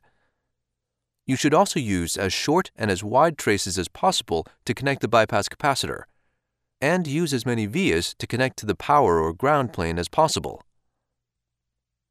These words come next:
The placement and routing of your bypass capacitors for the best possible power distribution network is an important part of your high-speed P C B design.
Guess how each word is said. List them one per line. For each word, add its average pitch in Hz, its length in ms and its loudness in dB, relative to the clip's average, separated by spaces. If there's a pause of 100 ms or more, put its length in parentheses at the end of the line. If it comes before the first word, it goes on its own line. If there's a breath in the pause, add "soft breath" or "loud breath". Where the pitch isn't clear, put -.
(120)
The 131 100 0
placement 208 480 0
and 135 120 0
routing 123 340 2
of 95 100 -2
your 95 100 2
bypass 110 480 -2
capacitors 90 600 -2 (200 soft breath)
for 110 120 -4
the 98 80 0
best 131 260 -2
possible 104 460 -2
power 175 320 0
distribution 92 560 -4
network 85 400 -4 (200)
is 160 240 0
an 143 60 -2
important 117 460 0
part 160 240 2
of 85 80 0
your 85 120 0
high-speed 120 520 -2
P 110 100 -8
C 104 160 -6
B 98 140 -4
design. 90 480 0